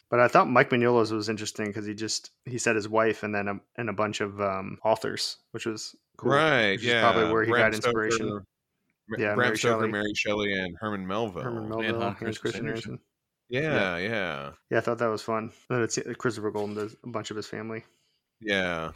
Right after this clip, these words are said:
Speaker 1: I think. And then they did the acknowledgement for Anne Grohl, who I guess was the editor for the book. They credit her a lot
Speaker 2: Oh,
Speaker 1: for being
Speaker 2: okay.
Speaker 1: a special.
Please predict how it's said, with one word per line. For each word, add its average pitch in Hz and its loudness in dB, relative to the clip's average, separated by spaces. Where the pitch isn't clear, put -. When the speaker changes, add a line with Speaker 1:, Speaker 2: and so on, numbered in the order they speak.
Speaker 1:
I 123 -6
think. - -8
And 120 0
then 120 2
they 120 0
did 113 0
the 117 2
acknowledgement 113 0
for 113 -6
Anne 113 -4
Grohl, 113 -2
who 123 -4
I 113 -2
guess 113 -6
was 117 -4
the 117 -4
editor 120 0
for - -6
the 120 -6
book. 123 -6
They 127 -6
credit 113 -6
her 120 -2
a 110 -4
lot 107 -4
Speaker 2:
Oh, 156 4
Speaker 1:
for - -4
being 98 2
Speaker 2:
okay. 95 0
Speaker 1:
a - -20
special. - -8